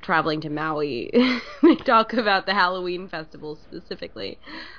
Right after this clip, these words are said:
I was a little disappointed. I love Canada. I really do. But I was a little disappointed to see, I was there on Halloween a few years back, and, like,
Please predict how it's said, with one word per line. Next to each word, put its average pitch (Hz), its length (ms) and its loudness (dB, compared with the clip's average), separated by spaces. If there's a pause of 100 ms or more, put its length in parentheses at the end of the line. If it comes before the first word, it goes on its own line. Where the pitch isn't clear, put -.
(140)
I 208 180 4
was 220 400 0
a 226 80 0
little 247 300 2
disappointed. 277 800 2 (320)
I 196 160 2
love 202 440 2
Canada. 208 640 0 (300)
I 190 80 -2
really 185 360 0
do. 190 480 0
But 170 120 2
I 165 60 4
was 170 220 -2
a - 100 -4
little 196 220 -4
disappointed 190 720 -4
to 165 100 -4
see, 165 560 0 (380)
I 175 60 2
was 170 140 2
there 175 160 4
on 170 100 2
Halloween 170 400 2
a 147 60 -2
few 151 200 -6
years 143 280 -4
back, 139 460 -4
and, 143 360 0 (200)
like, 139 220 -2